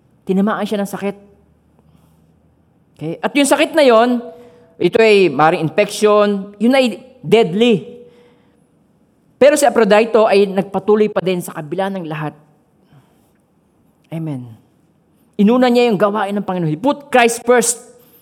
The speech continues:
before comfort. Amen po? Alam nyo,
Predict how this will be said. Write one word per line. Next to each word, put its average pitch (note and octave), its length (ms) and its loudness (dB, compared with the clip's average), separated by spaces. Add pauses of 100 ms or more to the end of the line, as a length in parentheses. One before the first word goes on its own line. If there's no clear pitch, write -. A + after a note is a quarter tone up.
(400)
before G3 400 0
comfort. F#3 560 -2 (1400)
Amen G#3+ 240 -6
po? B3 240 -6 (1800)
Alam A#3 160 2
nyo, B3+ 160 4